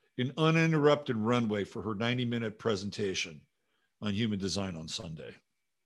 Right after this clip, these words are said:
She gets the entire rest of the weekend to be the Leo Queen. Let's see, who else do we have here? Lyle, it's good to have you.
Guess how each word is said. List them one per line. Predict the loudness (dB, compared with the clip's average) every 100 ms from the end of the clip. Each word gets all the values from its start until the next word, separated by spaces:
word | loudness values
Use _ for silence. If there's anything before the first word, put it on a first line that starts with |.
| _ _ _ _ _ _ _ _ _
She | 6 10
gets | 10 10 8
the | 4
entire | 4 4 8 10 12
rest | 12 10 8
of | 6
the |
weekend | 6 6 2 -6 -6 -4
to |
be | -2
the | 0
Leo | 0 0 0
Queen. | -4 -8 -8 -14 _ _ _ _ _ _ _ _ _ _ _ _ _ _ _ _ _ _ _ _ _ _ _ _ _ _ _ _ _ _ _ _ _ _ _ _
Let's | 8 8 8
see, | 2 2
who | 0
else | 0 -4
do | -6
we | -8
have | -8 -8
here? | -10 2
Lyle, | 10 12
it's | 12
good | 10 10
to |
have | 12 12 8
you. | 2